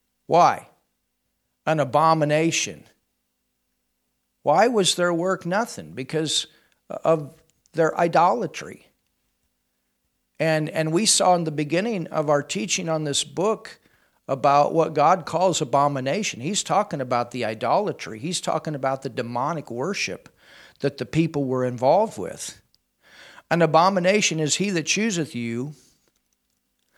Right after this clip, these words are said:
"I have raised up one," here it is, "from the north." Well, again, that's another reference to Cyrus. Cyrus came down from the north. "And he shall come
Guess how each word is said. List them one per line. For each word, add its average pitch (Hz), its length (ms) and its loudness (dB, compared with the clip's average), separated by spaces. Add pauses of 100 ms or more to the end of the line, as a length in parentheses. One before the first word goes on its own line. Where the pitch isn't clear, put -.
(420)
"I 208 180 8
have 196 200 4
raised 208 480 4
up 190 380 6
one," 160 460 2 (180)
here 185 220 0
it 196 100 0
is, 170 460 0 (520)
"from 180 260 4
the 185 80 4
north." 202 600 2 (460)
Well, 160 240 4
again, 185 300 0
that's 135 240 0
another 147 300 2
reference 135 420 0
to 156 100 -6
Cyrus. 180 500 4
Cyrus 139 460 0
came 143 280 -4
down 127 240 -2
from 139 140 -8
the 147 80 -2
north. 170 420 -2 (1000)
"And 165 160 4
he 226 140 6
shall - 260 4
come 208 600 4